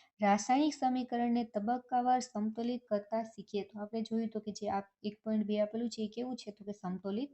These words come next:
નથી. હવે સમતોલિત સમીકરણ આપણે કેવી રીતના લખી શકીએ એના માટે આપણે એક ઉદાહરણ દ્વારા સમજશું. તો જો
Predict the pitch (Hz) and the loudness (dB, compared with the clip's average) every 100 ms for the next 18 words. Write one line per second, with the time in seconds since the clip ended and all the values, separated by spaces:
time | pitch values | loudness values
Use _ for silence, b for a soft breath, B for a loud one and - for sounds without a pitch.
0 | 202 208 220 170 - b b 208 220 220 | 2 4 4 0 -16 b b -2 -2 -2
1 | 233 254 277 285 247 240 233 226 220 220 | -2 -2 0 0 0 0 0 0 0 0
2 | 214 214 214 233 247 247 247 240 240 233 | -2 0 0 0 -2 -2 -2 -2 -4 -10
3 | 240 - 202 202 220 220 220 214 208 208 | -12 -8 -4 0 2 2 2 -2 -2 -6
4 | - - 214 240 254 254 214 196 208 285 | -6 -6 -2 -2 0 0 2 2 0 -4
5 | - _ - 214 196 - 202 - 208 | -6 _ -4 -2 -2 -8 -18 -8 -4